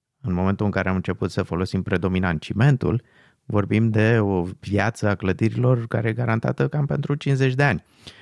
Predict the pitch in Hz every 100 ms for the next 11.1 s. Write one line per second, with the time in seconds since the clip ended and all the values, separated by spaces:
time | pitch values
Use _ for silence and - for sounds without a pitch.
0 | - - 107 110 117 117 113 104 101 85
1 | - 104 120 113 117 - 110 104 107 85
2 | - 87 98 92 90 85 - - 90 -
3 | - - 107 107 95 90 98 135 127 85
4 | 107 95 87 80 - 87 101 - 92 120
5 | - _ _ _ _ _ _ _ _ _
6 | _ - - _ - 117 110 107 95 90
7 | 104 107 107 101 104 92 87 - - 127
8 | 113 104 98 101 90 - - - - _
9 | - 143 - 113 117 - 127 127 117 107
10 | 104 - 120 107 - - 110 - - -